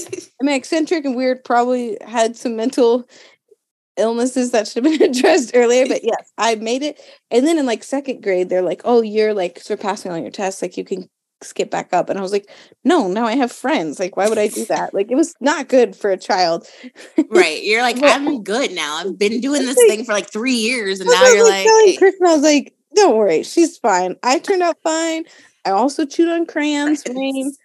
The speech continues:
Speaker 2: I occasionally tested out the glue to see how it tasted." <laughs> Like,
Speaker 1: I mean, Rain's a kid, and, I mean, a s-, very scary child, but a child nonetheless. But my own th-, my only critique of him is that you're eight.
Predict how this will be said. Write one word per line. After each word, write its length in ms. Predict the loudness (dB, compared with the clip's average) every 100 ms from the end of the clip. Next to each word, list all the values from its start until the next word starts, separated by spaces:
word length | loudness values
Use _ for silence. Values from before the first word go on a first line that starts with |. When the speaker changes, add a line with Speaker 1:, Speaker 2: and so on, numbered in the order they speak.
| _ _ -6
Speaker 2:
I 60 | -4
occasionally 800 | -4 -2 -2 -2 -2 0 -2 -2
tested 380 | -2 -2 -2 -2
out 160 | -2
the 80 | -6
glue 440 | -8 -4 -2 0 -2
to 100 | -4
see 220 | -2 0
how 100 | 0
it 140 | -2
tasted." 720 | -2 0 -2 -2 0 0 -2 -6
<laughs> 40 | -4 -2 2 4
Like, 260 | 4 2 -2 _ _
Speaker 1:
I 80 | -2
mean, 220 | 0 -2
Rain's 300 | -2 -2 -4
a 60 | -6
kid, 380 | -4 -4 -4 -4
and, 200 | -4 -4 -6
I 60 |
mean, 140 | -6 -6
a 40 |
s-, 140 | -6 -12 -10
very 260 | -2 0 -2
scary 400 | -4 -2 -2 -4
child, 480 | -6 -6 -6 -6
but 120 | -4 -4
a 60 |
child 340 | -2 0 0 -2
nonetheless. 580 | -4 -4 -4 -6 -8 -14 -20 -8 -4
But 160 | -2
my 180 | 0 0
own 160 | -2 -4
th-, 160 | -6 -2
my 140 | -2
only 360 | -2 -4 -2 -4
critique 720 | -6 -6 -6 -4 -2 -2 -4
of 140 | -8 -6
him 280 | -6 -6 -6
is 140 | -6
that 220 | -4 -4 -4
you're 320 | -4 -4 -6 _
eight. 320 | -8 -8 -8